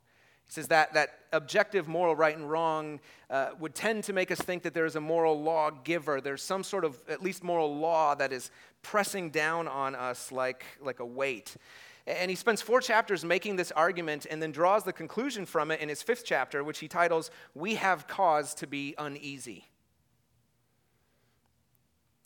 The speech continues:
This moral law that we feel pressing down on us, telling us that there is right and there is wrong, should make us uneasy. Here's what he says.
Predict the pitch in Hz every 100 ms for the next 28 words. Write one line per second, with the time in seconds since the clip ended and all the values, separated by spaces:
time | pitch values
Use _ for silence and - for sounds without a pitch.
0 | _ 160 156 185 196 180 170 185 175 160
1 | 143 147 - 196 185 - 160 170 143 147
2 | 165 160 135 131 - 170 175 151 143 147
3 | 143 139 131 123 135 151 160 135 139 131
4 | 123 123 143 147 127 123 - 139 143 151
5 | - - 131 131 - - 143 139 131 131
6 | 135 139 120 104 90 87 _ _ _ _
7 | _ _ _ - 131 131 110 - 113 95
8 | -